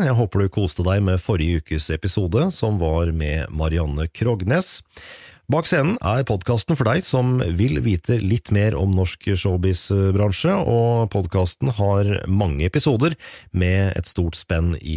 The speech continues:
de som er med og forteller om sine liv og sine karrierer. Du må gjerne ta kontakt på Instagram eller Facebook hvis det er, eh, noe du har på hjertet. Må også gjerne gi tilbakemelding og stjerner på både Spotify og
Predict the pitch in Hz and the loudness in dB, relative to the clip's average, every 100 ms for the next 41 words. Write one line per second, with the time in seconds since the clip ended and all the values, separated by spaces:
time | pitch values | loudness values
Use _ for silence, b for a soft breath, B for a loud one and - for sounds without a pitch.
0 | 76 73 71 78 73 80 78 73 76 87 | -4 -6 -6 -6 -4 -4 -2 -2 -4 -4
1 | - 78 135 190 - 120 104 92 92 92 | -2 0 0 0 0 2 2 2 2 0
2 | - 80 82 - 90 71 73 76 69 - | -2 -2 -2 -4 -4 -4 -2 -4 -4 -4
3 | 85 90 69 - 65 - B B B B | -2 0 -2 -6 -12 -14 B B B B
4 | - 151 151 147 131 135 135 135 123 - | -2 2 2 2 2 2 2 0 0 -2
5 | 123 123 120 131 - 127 120 - 120 110 | 0 0 0 -2 -4 -2 0 0 0 2
6 | 107 95 87 - 101 101 107 - 87 95 | 2 0 -2 0 2 2 0 0 0 0
7 | 92 - 80 - 147 - - 110 - 98 | 0 0 -2 -2 -2 -2 -4 -4 0 0
8 | 90 90 92 92 92 87 85 87 80 80 | 2 2 2 2 2 2 2 0 0 0
9 | 85 80 76 80 80 101 113 - 180 B | 0 0 0 -2 -2 0 0 0 -2 B
10 | B B - 90 78 98 85 80 80 76 | B B -4 -2 -2 -2 0 0 -2 -2
11 | 92 85 78 85 78 85 92 - 82 85 | -2 -2 -2 -2 0 0 -2 -2 -2 -2
12 | - 98 82 73 78 82 - 78 76 78 | -2 -2 0 0 -2 -2 -4 -4 -2 -2
13 | 73 69 117 - 87 95 - 95 95 95 | -2 0 -2 -2 -4 -2 0 2 2 0
14 | - 80 80 80 80 | -2 -4 -2 0 -2